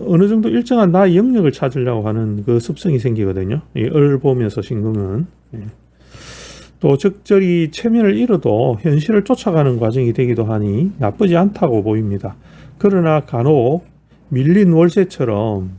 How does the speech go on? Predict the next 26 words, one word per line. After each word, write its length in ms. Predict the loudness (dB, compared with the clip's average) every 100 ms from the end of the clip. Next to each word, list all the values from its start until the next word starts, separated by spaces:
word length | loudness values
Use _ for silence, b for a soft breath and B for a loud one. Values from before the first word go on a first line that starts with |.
| -8
내가 320 | -4 -2 -2
정리하고 920 | 0 0 2 2 2 2 2 0 -2 -6
또 140 | -8
새롭게 460 | -6 -4 -6 -4 -2
해야 260 | 0 -2 -2
되는 280 | -2 -2
과정이 640 | -2 -2 -2 0 0 0 -2 -8 B B B B
생기는 500 | -2 0 0 0 0
것이기 340 | -2 -2 -4
때문에 680 | -4 -4 -2 -2 -2 -2 -4 B B B
과거의 540 | -2 0 2 2 2
금전적 580 | 2 0 2 2 0 -2
문제, 500 | -2 -4 -4 -4 -4 -8 -20 _ _ _
그죠? 400 | -12 -8 -6 -6 -2
그런 180 | 0 2
것들을 760 | 0 0 2 2 2 2 0
정리하거나 640 | 0 -2 -2 -2 -4 -4 -4
혹은 300 | -4 -2 -2 -4 B B
물질의 520 | 0 2 2 2 2 2
변성, 360 | 0 -2 -2
이것은 640 | -2 -2 -2 0 2 0 -2
뭐냐면, 600 | -2 -2 0 0 0 -2 -6 B B B B
어, 320 | -4 0 2 2
내가 300 | 2 2 2
다루던 440 | 0 0 0 0
것에, 420 | 0 0 -4 -6